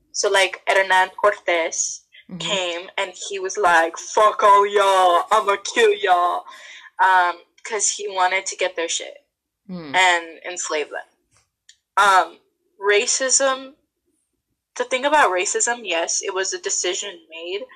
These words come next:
Speaker 1: but I think that the whole thing of the Mayan calendar isn't necessarily to predict specific things,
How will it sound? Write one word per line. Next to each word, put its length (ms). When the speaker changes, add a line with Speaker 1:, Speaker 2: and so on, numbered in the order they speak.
Speaker 1:
but 400
I 180
think 460
that 380
the 100
whole 320
thing 260
of 100
the 120
Mayan 400
calendar 960
isn't 420
necessarily 880
to 160
predict 520
specific 840
things, 760